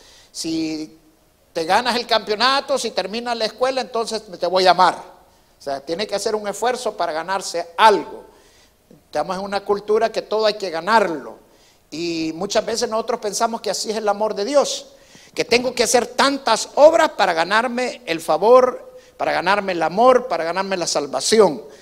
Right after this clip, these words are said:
Pero eso no es lo que la Biblia dice. La palabra claramente dice que el amor de Dios es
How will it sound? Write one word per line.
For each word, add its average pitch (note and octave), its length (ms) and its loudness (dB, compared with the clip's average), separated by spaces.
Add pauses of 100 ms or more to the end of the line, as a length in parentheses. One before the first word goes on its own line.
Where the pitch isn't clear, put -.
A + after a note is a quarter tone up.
(140)
Pero D3+ 160 -2
eso G3 160 0
no G3+ 160 2
es G3 60 2
lo G3 140 2
que F3+ 80 -2
la E3+ 160 2
Biblia G#3 340 0
dice. A2+ 300 -10
La A2 160 -10
palabra F#3 420 2
claramente G3 540 2
dice G3+ 240 -2
que F#3 60 -4
el F3 60 0
amor F#3 300 0
de F3 100 -4
Dios A#3 400 2
es A#3+ 320 0